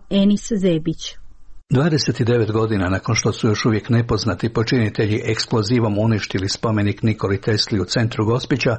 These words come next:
Speaker 2: djelo hrvatskog kipara Frana Kršinića, novi spomenik, izrađen po mjerama uzetim sa identičnog spomenika postavljenog u Beogradu,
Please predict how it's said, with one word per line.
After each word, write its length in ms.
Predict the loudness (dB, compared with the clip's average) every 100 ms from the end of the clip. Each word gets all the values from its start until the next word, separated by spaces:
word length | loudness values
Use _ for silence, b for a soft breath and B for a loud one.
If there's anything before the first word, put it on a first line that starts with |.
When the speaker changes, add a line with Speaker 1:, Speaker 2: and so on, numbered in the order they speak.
| -4
Speaker 2:
djelo 340 | 0 2 2 0
hrvatskog 520 | 0 0 0 0 -2
kipara 360 | -2 0 0 -2
Frana 280 | 0 0 -2
Kršinića, 600 | -2 -2 0 0 0 -4 B -2
novi 260 | 0 2 0
spomenik, 540 | 0 0 2 2 0
izrađen 600 | -2 2 2 2 0 0
po 120 | 0
mjerama 420 | 0 0 2 0
uzetim 480 | 2 2 0 0 -2
sa 220 | 0 -2 0
identičnog 760 | 0 0 0 0 -2 -2 -4 -2
spomenika 580 | -2 0 0 0 -2 -2
postavljenog 580 | -2 -2 -2 0 0 0
u 80 | 0
Beogradu, 520 | 2 2 2 0